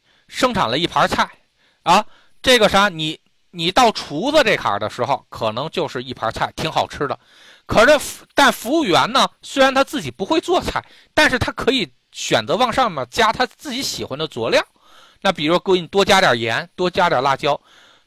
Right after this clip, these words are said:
端给这个客户的时候，就未必是一件好吃的东西了。所以呢，很有可能，哎，比如说十宫这坎儿是非常好的一，一堆东西，然后但是你到对宫的时候，那可就不一样了。啊，那可就不一样，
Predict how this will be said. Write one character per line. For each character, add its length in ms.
端 260
给 200
这 120
个 80
客 280
户 200
的 120
时 100
候， 160
就 140
未 260
必 160
是 180
一 60
件 160
好 260
吃 200
的 100
东 180
西 80
了。 140
所 220
以 80
呢， 120
很 240
有 100
可 180
能， 160
哎， 140
比 180
如 80
说 200
十 320
宫 240
这 140
坎 160
儿 100
是 180
非 220
常 100
好 220
的 140
一， 120
一 160
堆 120
东 200
西， 120
然 140
后 140
但 200
是 80
你 140
到 180
对 220
宫 220
的 100
时 100
候， 200
那 180
可 160
就 100
不 160
一 120
样 160
了。 80
啊， 220
那 140
可 160
就 100
不 80
一 60
样， 180